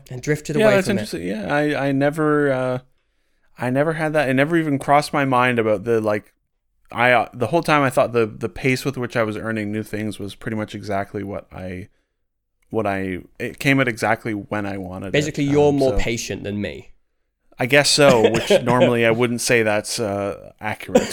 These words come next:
Speaker 2: but
Speaker 1: <laughs>
Speaker 2: in this case it is. And yeah, it's, it, yeah, it looks great. It, it's got a, s-, some good music in it, and the, but
Speaker 1: Yes.
Speaker 2: the main appeal is the combat, and, uh, just so many good, smart,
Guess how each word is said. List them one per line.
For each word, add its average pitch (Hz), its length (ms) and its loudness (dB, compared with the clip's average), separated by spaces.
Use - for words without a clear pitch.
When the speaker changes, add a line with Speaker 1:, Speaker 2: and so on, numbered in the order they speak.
Speaker 2:
but 131 400 2
Speaker 1:
<laughs> 131 400 -8
Speaker 2:
in 151 280 0
this 180 180 2
case 170 300 0
it 156 80 -2
is. 123 180 2
And 127 140 0
yeah, 151 180 6
it's, - 500 -2
it, - 240 -8
yeah, 202 280 0
it 139 100 0
looks 170 200 0
great. 165 340 2
It, 143 160 -2
it's 135 120 -6
got 185 200 4
a, 127 100 0
s-, - 220 -12
some 127 240 -4
good 139 180 -2
music 139 400 -4
in 180 100 -6
it, 202 300 -10
and 117 280 -10
the, 123 120 -8
but - 200 -14
Speaker 1:
Yes. 131 160 -2
Speaker 2:
the 135 60 0
main 135 360 2
appeal 127 460 0
is 113 140 -2
the 117 80 -8
combat, 95 580 -6
and, 101 320 -8
uh, 95 220 -4
just - 180 -2
so 151 140 4
many 143 260 2
good, 120 380 -2
smart, 110 720 -4